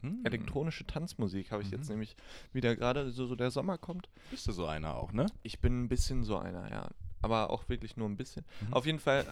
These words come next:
Speaker 2: äh, möchte ich von Kräuterbeet, es klingt schon so, möchte,
Speaker 1: Gottes
Speaker 2: möchte ich
Speaker 1: Willen.
Speaker 2: Quantenphysik?
Speaker 1: <laughs> Oh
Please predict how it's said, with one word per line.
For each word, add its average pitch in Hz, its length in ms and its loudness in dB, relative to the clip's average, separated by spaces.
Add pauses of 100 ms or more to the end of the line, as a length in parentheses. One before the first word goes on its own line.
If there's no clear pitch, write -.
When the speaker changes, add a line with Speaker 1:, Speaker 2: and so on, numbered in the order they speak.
(140)
Speaker 2:
äh, 120 260 8 (580)
möchte 139 260 2
ich - 80 -8
von 120 180 2
Kräuterbeet, 127 680 6 (100)
es - 160 -4
klingt 131 260 4
schon 95 200 0
so, 98 260 -4 (680)
möchte, 107 280 4
Speaker 1:
Gottes 107 280 4
Speaker 2:
möchte 104 200 8
ich 95 80 0
Speaker 1:
Willen. - 100 -8
Speaker 2:
Quantenphysik? 170 840 4
Speaker 1:
<laughs> - 40 2 (640)
Oh 123 60 0